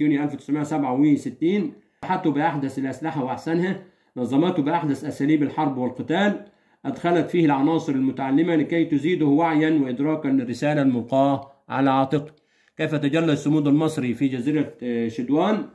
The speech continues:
طبعا قاتل رجالها الشجعان العدو قتالا عنيفا، ولم تخفهم قوة العدو، وواصلوا مقاومتهم حتى اضطر العدو للانسحاب منها. طبعا اختارها العدو لقلة عدد المصريين بها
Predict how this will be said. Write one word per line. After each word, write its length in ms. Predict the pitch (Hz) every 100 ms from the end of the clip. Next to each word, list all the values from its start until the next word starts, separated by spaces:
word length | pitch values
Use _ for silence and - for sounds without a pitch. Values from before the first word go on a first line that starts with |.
| _ _ _
طبعا 320 | 175 175 160 143
قاتل 580 | 165 165 196 185 165
رجالها 560 | 143 135 175 156 139 151
الشجعان 680 | 139 156 143 151 170 175 151 -
العدو 440 | 135 127 131 165 147
قتالا 440 | 135 147 151 135
عنيفا، 540 | 127 156 185 196 196 151 - _ _
ولم 280 | 135 160 185
تخفهم 460 | 156 165 190 160 135
قوة 320 | 165 165 151
العدو، 360 | 135 135 135 180
وواصلوا 540 | 143 143 131 165 160
مقاومتهم 580 | 147 - 135 156 151 143
حتى 200 | 151 -
اضطر 300 | 135 - 156
العدو 420 | 143 127 131 151 139
للانسحاب 760 | 131 127 117 - 147 147 -
منها. 280 | 147 156 117 - _ _ _ -
طبعا 280 | 160 156 131
اختارها 340 | - 180 156
العدو 480 | 139 131 160 147 131
لقلة 460 | 127 170 170 143 139
عدد 420 | 156 147 117 139
المصريين 600 | 127 123 127 143 165 151
بها 380 | 185 208 220